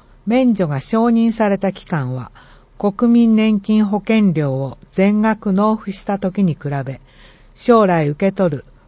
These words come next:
老齢基礎年金が少なくなり、猶予が承認された期間は、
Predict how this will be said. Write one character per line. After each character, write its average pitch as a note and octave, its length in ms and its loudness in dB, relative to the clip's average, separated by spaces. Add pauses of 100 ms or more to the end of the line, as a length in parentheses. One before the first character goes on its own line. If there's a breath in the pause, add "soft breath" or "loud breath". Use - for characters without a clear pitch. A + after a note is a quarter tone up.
老 A3+ 260 2
齢 A3+ 240 2
基 - 40 -18
礎 A3 200 -2
年 G#3+ 260 2
金 D#3 220 -4
が C3+ 100 -6
少 - 300 -6
な E3+ 140 0
く - 120 -12
な C#3 160 -6
り、 A#2 180 -16 (500 soft breath)
猶 A#3+ 200 4
予 G#3+ 160 4
が D#3+ 160 -2
承 A3 260 -2
認 A3 280 2
さ G#3+ 160 0
れ G3+ 100 0
た G3 140 -2
期 - 120 -18
間 C#3 300 -2
は、 C#3 180 -6